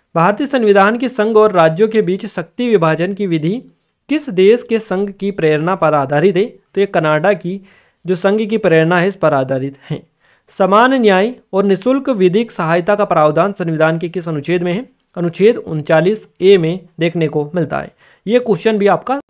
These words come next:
as it is same to same repeat हुआ है। भारतीय संविधान में कितने भागों में विभाजित है? तो बाईस भागों में विभाजित है। ये क्वेश्चन भी आपका as it is same to same repeat आपका हुआ है, पूछा जा चुका है। उद्देश्य प्रस्ताव किसके द्वारा प्रस्तुत किया गया?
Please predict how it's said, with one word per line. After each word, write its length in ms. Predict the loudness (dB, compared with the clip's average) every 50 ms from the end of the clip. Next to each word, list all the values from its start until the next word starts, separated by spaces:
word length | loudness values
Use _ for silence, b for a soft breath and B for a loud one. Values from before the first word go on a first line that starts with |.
| -2
as 120 | 0 0 2
it 120 | 2 0
is 140 | 0 -2 -4 -2 0
same 200 | 2 2 2 2
to 160 | 0 -4 -8 -4
same 260 | -2 0 0 0 0
repeat 320 | -2 -2 -4 -4 -6 -6
हुआ 260 | -2 0 0 0 0
है। 140 | -2 -6 -14 -20 _ _ _ _ _ _ _ _ _ _ _ _ _ 0
भारतीय 300 | 0 0 2 0 -2 -2
संविधान 560 | -2 0 2 2 2 2 4 4 4 2 2
में 240 | 0 -4 -4 -6 -4
कितने 300 | -4 -4 0 0 0 2
भागों 300 | 4 2 4 4 2 2
में 140 | 2 2
विभाजित 440 | 2 2 0 2 0 0 0 0 0
है? 140 | 0 0 -2
तो 160 | -2 -6 -4
बाईस 340 | 0 2 2 2 2 0 -2
भागों 280 | -2 -2 -2 -2 -2 -2
में 140 | -2 -2
विभाजित 420 | -2 -2 -2 -2 -4 -4 -6 -4 -4
है। 80 | -4
ये 160 | -4 -4 -6 -6
क्वेश्चन 340 | -8 -10 -12 -12 -10 -6
भी 80 | -4 -2
आपका 460 | -2 -2 -4 -6 -10 -8 -8 -6 -4
as 160 | -2 -2 0
it 120 | 0 0 -2
is 120 | -2 -6 -4 -2
same 280 | 0 0 0 0 -2 -6
to 60 | -6 -4 -4
same 320 | -4 -4 -2 -2 -4 -4 -4 -6 _ -10
repeat 300 | -10 -8 -8 -6 -4 -4
आपका 380 | -4 -4 -4 -6 -6 -6 -6 _
हुआ 160 | -2 -2 -2
है, 60 | -2
पूछा 300 | -4 -6 -8 -8 -6 -6
जा 80 | -6 -6
चुका 260 | -8 -8 -10 -10 -10
है। 240 | -8 -10 -12 -12 -14 b b b b b b b b b b
उद्देश्य 440 | -2 -2 2 4 2 2 2 -2 -4
प्रस्ताव 440 | -2 0 -2 0 2 4 4 4 4
किसके 300 | 2 0 -2 0 0 0
द्वारा 280 | 2 4 4 4 2 2
प्रस्तुत 400 | 0 -2 -4 -2 -4 -6 -8 -4
किया 180 | -2 -2 0
गया? 240 | 2 2 0 0 -2